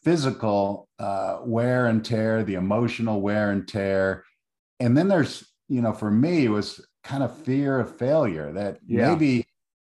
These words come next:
Speaker 1: maybe what I thought was God talking to me in the past really wasn't. And I began
Speaker 2: Right.
Speaker 1: to doubt, doubt that I was hearing God. And when you doubt you're hearing God, then you really begin to say, Well,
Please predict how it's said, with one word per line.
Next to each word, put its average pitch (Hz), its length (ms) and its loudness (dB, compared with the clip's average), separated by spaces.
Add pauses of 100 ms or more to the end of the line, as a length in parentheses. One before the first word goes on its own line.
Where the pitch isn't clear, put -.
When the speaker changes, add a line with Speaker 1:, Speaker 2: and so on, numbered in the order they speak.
(560)
Speaker 1:
maybe 147 640 4
what 127 240 0
I 120 140 2
thought 156 580 0
was 113 240 -2
God 104 380 0
talking 107 420 0
to 104 80 0
me 107 200 0
in 98 120 -2
the 92 80 -6
past 131 540 -4
really 120 320 0
wasn't. 120 460 0 (220)
And 120 120 0
I 120 60 2
began 120 320 2
Speaker 2:
Right. 117 100 2
Speaker 1:
to - 60 -16 (120)
doubt, 110 320 0 (1000)
doubt 127 320 4
that 123 140 2
I 110 80 4
was 101 120 -2
hearing 147 320 4
God. 98 460 0
And 123 120 2
when 151 120 4
you 143 100 4
doubt 156 360 2
you're 110 180 0
hearing 175 320 4
God, 113 360 2
then 156 160 0
you 135 100 4
really 135 300 2
begin 127 320 0
to 127 60 2
say, 131 220 -2
Well, 135 500 2